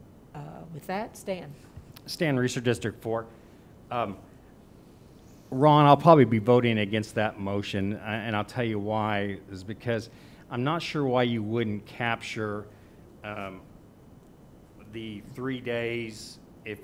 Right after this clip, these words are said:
Speaker 2: I'm, I'm gonna assume that Ernestine's done the calendar correct. I think you probably have. But why wouldn't you capture those three days in person if you could? Why wouldn't you capture the three days after that?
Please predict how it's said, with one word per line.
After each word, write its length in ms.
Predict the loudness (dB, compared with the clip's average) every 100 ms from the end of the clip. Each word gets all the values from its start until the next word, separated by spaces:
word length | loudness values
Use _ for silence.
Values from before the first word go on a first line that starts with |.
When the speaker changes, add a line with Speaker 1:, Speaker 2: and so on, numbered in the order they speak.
| -6
Speaker 2:
I'm, 220 | -6 -4
I'm 120 | -4
gonna 220 | -2 -2 -6 -16 -20 -12
assume 460 | -10 -4 -2 -2 -2
that 160 | -6 -10 -12
Ernestine's 640 | -8 -6 -8 -8 -8 -8 -10
done 180 | -10
the 80 | -10
calendar 460 | -10 -10 -8 -10 -14
correct. 400 | -10 -6 -4 -4
I 100 | -10
think 220 | -10 -12 -14
you 60 |
probably 340 | -8 -8 -8 -10
have. 280 | -10 -10 -16 -20 -20 -20 -20 -20 -4
But 240 | 0 2 0 -10 -20 -20 -10
why 320 | -2 0 0
wouldn't 480 | -2 -4 -4 -6 -10
you 80 | -10
capture 500 | -6 -4 -6 -8 -6
those 320 | -6 -6 -10
three 300 | -10 -10 -6
days 600 | -6 -4 -4 -6 -10 -12
in 160 | -8 -8
person 480 | -8 -8 -6 -8 -10
if 160 | -10
you 100 | -14 -14
could? 460 | -10 -6 -4 -6 -10 -20 -20 -20 -20 -14
Why 200 | -2 0
wouldn't 240 | 0 -2 -4
you 80 | -4
capture 460 | 0 0 -2 -6
the 140 | -6 -8
three 240 | -8 -6
days 280 | -6 -6 -8
after 400 | -4 -2 -2 -4
that? 320 | -6 -6 -8